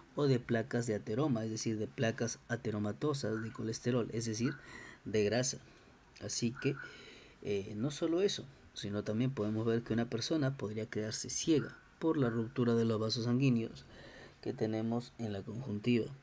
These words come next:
También una persona podría sufrir daño renal crónico, producto de esta fuerza con la que mi corazón está lanzando la sangre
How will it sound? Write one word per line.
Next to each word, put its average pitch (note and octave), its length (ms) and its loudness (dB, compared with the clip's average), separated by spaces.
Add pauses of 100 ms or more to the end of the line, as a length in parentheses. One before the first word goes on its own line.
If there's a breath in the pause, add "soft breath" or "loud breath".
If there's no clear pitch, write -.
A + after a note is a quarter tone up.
(580 loud breath)
También G#2+ 420 4 (1120)
una A#2 180 4
persona B2 440 0
podría A2+ 360 -2
sufrir A2+ 440 0
daño A2+ 500 2 (140)
renal A2+ 360 -6
crónico, B2+ 520 2 (640 loud breath)
producto C#3 840 6
de A2+ 560 0
esta C3 240 -2
fuerza - 460 0
con A2+ 200 0
la G#2+ 100 0
que - 500 -4 (600 loud breath)
mi G2 140 -2
corazón G#2+ 440 0
está C3+ 220 2
lanzando A#2 540 4
la G#2+ 120 -2
sangre A2+ 480 0